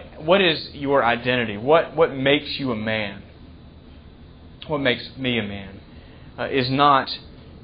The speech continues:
ultimately our performance, uh, but ultimately it's, it's that we are justified,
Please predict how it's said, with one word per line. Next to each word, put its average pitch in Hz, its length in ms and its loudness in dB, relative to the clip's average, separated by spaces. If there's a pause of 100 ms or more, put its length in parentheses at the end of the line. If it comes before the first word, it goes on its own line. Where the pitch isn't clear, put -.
ultimately 127 480 4
our 113 60 2
performance, 123 840 -10 (680)
uh, 123 180 -6
but 127 320 4 (200)
ultimately 135 520 0
it's, 113 280 -6
it's 131 220 -12
that 107 120 -6
we 131 140 0
are 113 180 2
justified, 120 960 2